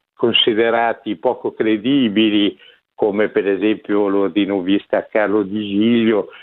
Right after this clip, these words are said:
per Piazza Fontana e per la Questura di Milano, in realtà per Brescia sono, eh, vengono ristabilite le loro verità. Quindi diciamo sì,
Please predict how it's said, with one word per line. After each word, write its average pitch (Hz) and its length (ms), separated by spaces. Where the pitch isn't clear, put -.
per 104 280
Piazza 120 340
Fontana 113 580
e 101 60
per 107 160
la 98 120
Questura 117 520
di 110 120
Milano, 117 540
in 98 160
realtà 101 460
per 104 200
Brescia 117 440
sono, 95 420
eh, 107 180
vengono 104 540
ristabilite 104 1400
le 92 400
loro 98 640
verità. 92 600
Quindi 120 380
diciamo 117 460
sì, 107 440